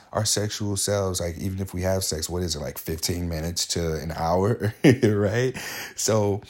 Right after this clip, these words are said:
you telling me that one, up to one twenty-fourth of who you have to be over the course of a day is more of who you are than you are, than who you are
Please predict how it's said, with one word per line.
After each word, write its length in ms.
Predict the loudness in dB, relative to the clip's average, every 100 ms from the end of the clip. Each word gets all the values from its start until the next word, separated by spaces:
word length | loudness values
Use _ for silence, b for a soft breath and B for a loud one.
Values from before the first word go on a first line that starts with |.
| B -2
you 140 | 0
telling 360 | 0 0 0 0
me 160 | 0
that 260 | 0 -2 -4
one, 560 | -4 -2 0 0 0 0
up 200 | 0 0
to 260 | -2 0 0
one 480 | -2 -2 0 0 0
twenty-fourth 840 | -2 -2 -2 -2 -4 -6 -4 -8 -8 -4
of 420 | -2 -2 -4 -10 -20 B B _
who 200 | 0 0
you 180 | 2
have 240 | 0 -2 -4
to 60 |
be 180 | -6 -4
over 240 | -2 -4 -8
the 100 | -12
course 360 | -8 -6 -4
of 100 | -6
a 60 | -8
day 460 | -8 -4 -4 -4 -8 _ _ B B B B -4
is 680 | -2 0 -2 -2 -2 -4 -4 _ _ -12
more 600 | -6 -4 -2 2 2 2
of 120 | 0 -2
who 160 | -2
you 280 | -2 -2 -2
are 220 | -4 -4
than 180 | -2 -2
you 160 | 0 -2
are, 440 | -4 -6 -8 -10 _
than 160 | -6 -4
who 120 | -2
you 260 | -2 -2 -2
are 380 | 0 0 -2